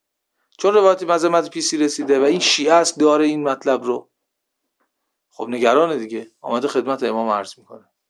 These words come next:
که من صورتم اینطور شده و مردم می‌گن دیگه خدا به تو حاجت نداره، انگار تو دیگه مؤمن، مسلمان مثلاً اینا نیستی. حضرت فرمود که به تعبیر من غلط کردن گفتن. تطبیق بر مصادیق کار شما نیست.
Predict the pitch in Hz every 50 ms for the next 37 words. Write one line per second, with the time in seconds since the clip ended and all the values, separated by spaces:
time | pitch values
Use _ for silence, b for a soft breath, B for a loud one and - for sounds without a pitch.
0 | _ _ _ _ _ _ _ _ _ _ - - 117 117 127 135 135 131 135 -
1 | - - - 117 117 123 127 127 131 117 110 104 101 - 143 147 147 160 151 160
2 | 151 143 120 113 110 113 135 135 127 123 139 143 147 143 131 117 117 - 120 110
3 | 120 117 117 - 127 113 110 107 120 123 127 135 139 139 139 151 151 151 131 120
4 | 131 135 - - 131 123 117 120 117 110 104 101 113 120 120 120 113 104 - 110
5 | 98 98 104 117 123 117 104 - - 110 107 107 107 113 135 143 160 160 147 -
6 | - - - 120 _ _ _ _ _ _ _ _ _ _ _ _ _ _ _ _
7 | _ - 120 120 120 143 143 143 - 127 120 117 135 147 156 - - 156 156 156
8 | 156 151 156 123 - - 117 117 123 139 139 139 147 139 117 107 107 123 127 127
9 | - - 107 104 104 107 104 101 98 95 - - - - - _ _ _ _ _
10 | _ _ _ _ - - - - - - - - - 131 156 170 156 120 117 110
11 | 117 110 110 110 107 101 - - 120 107 139 147 143 - 139 135 127 131 - 117
12 | 107 104 107 120 135 139 139 107 98 - - - -